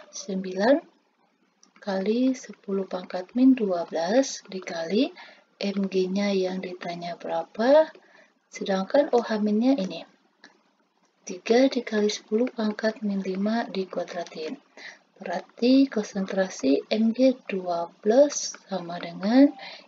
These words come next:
ini sembilan dikali sepuluh pangkat min dua belas dibagi tiga pangkat,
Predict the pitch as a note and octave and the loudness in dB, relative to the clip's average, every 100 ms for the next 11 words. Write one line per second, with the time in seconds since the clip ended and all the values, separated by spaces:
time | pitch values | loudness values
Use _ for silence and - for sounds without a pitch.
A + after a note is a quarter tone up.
0 | - F#3 F#3+ B3 D#4+ D4+ - - G3+ F#3+ | -12 -4 4 6 6 2 -12 -6 -2 -2
1 | F#3 F3+ G#3 B3 C4+ C4+ G#3+ G#3 G3 F#3 | -4 -2 2 6 8 8 8 4 0 0
2 | F3+ F3+ - F#3 - A#3 C4+ C4+ G#3 G3 | -2 -6 -8 -12 -2 2 2 2 0 0
3 | F#3 - A3+ B3+ B3 F#3+ E3+ F3 A3+ C4+ | -4 -4 2 6 6 2 -4 0 2 2
4 | - - - _ _ - F#3 F#3 F3+ A3 | -4 -20 -20 _ _ -6 -4 -2 -4 -6
5 | - _ _ _ _ - F#3+ B3+ C#4 B3 | -6 _ _ _ _ -6 4 4 4 0
6 | - | -2